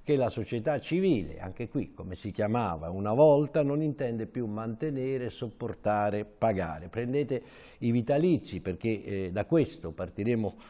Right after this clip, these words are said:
stasera a tempo reale, anche per capire, se possibile, dove ci stiamo infilando e se ci stiamo infilando nella giusta direzione. Benvenuto a Giuseppe Gargani, che se presento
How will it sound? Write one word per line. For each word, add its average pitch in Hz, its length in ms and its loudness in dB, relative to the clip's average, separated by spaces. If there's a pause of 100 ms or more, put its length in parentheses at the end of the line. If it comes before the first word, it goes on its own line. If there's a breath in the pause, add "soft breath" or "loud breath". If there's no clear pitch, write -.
(140 loud breath)
stasera 110 440 2
a - 20 0
tempo 127 380 2
reale, 123 380 4
anche 131 280 -2
per 113 180 -4
capire, 135 500 0
se 120 220 -2
possibile, 127 800 -2 (420 loud breath)
dove 180 440 6
ci 151 140 -4
stiamo 127 560 -2
infilando 113 880 0
e 139 100 -2
se 175 240 0
ci - 180 -8
stiamo 107 600 -4
infilando 101 840 -2
nella 120 300 2
giusta 104 460 0 (520 loud breath)
direzione. 139 720 6
Benvenuto 190 480 6
a 123 60 6
Giuseppe 143 460 4
Gargani, 143 760 8
che 101 100 -4
se 160 160 2
presento 143 680 4